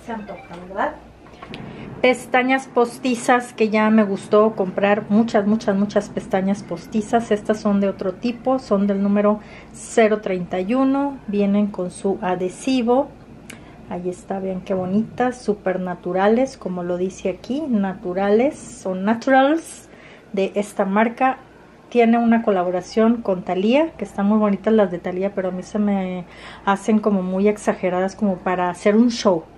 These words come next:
¿verdad? Pero estas son súper naturales. Las quiero para un evento que voy a tener próximamente. ¡Ah! Crema de almendras, porque vi en un, en un video de,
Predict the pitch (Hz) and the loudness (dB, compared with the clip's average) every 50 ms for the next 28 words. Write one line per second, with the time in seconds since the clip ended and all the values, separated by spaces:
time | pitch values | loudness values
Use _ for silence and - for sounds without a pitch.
0 | - - 185 208 196 202 214 254 277 - - - - - - - - - - 202 | -14 -10 -8 -4 0 2 2 2 0 -2 -10 -20 -20 -20 -20 -20 -12 -6 -2 0
1 | 196 190 190 196 196 - - 247 226 - - 220 214 220 226 226 - - 233 214 | 2 2 2 0 -2 -4 -6 -6 -4 -2 0 2 4 4 2 2 0 -2 -4 -2
2 | 208 - 240 240 233 226 202 196 - 185 180 180 175 170 170 180 - - - - | 0 0 2 2 4 2 2 0 -2 -2 -2 -2 -2 -4 -4 -8 -10 -14 -18 -20
3 | - - - - - - - - - - - - - - - - - - - - | -20 -20 -20 -20 -20 -20 -20 -20 -20 -20 -20 -20 -20 -20 -20 -20 -20 -20 -20 -20
4 | - - - 208 196 190 185 - - - - 214 202 208 220 214 - 208 196 190 | -10 -4 0 0 0 0 -2 -6 -6 -2 0 2 4 2 2 0 0 0 0 0
5 | 185 185 190 202 214 214 220 226 233 247 247 - 277 247 240 226 208 208 208 208 | -2 0 0 0 2 4 6 6 6 6 4 0 -2 -4 -2 0 0 0 0 0
6 | - 202 202 208 220 226 - - 277 339 - - - - - 349 294 269 262 285 | -2 -2 -2 -4 -6 -6 -4 -2 -2 -2 -2 -6 -14 -10 -10 -8 -8 -8 -10 -12
7 | 294 285 262 - - - - - 453 508 - - - - - 381 440 453 440 427 | -12 -14 -16 -18 -18 -16 -8 -4 -4 -4 -4 -8 -18 -14 -10 -8 -8 -8 -8 -10
8 | 403 392 381 370 - - - - - - 262 277 285 294 302 285 269 226 220 - | -10 -12 -12 -14 -16 -20 -14 -6 0 2 2 2 4 2 2 2 2 0 0 -2
9 | - - - 202 190 190 196 196 202 226 233 240 233 226 220 220 220 240 277 - | -6 -4 -2 0 0 0 2 2 4 4 4 6 6 4 4 4 2 0 -2 -4
10 | - - - 202 190 185 190 - 190 185 185 208 220 233 233 220 214 214 220 220 | -8 -4 -2 -2 -2 -2 -2 -4 -4 -2 -2 0 2 4 4 4 4 4 6 6
11 | 226 226 233 226 220 202 185 180 175 160 - - - - 190 175 185 196 202 208 | 6 8 8 6 6 4 0 -6 -10 -14 -16 -16 -14 -10 -10 -8 -6 -4 -2 -2
12 | 214 208 190 190 190 196 202 208 202 190 185 180 180 175 175 170 | -2 -2 0 0 0 0 0 0 -2 -2 -4 -4 -6 -6 -8 -8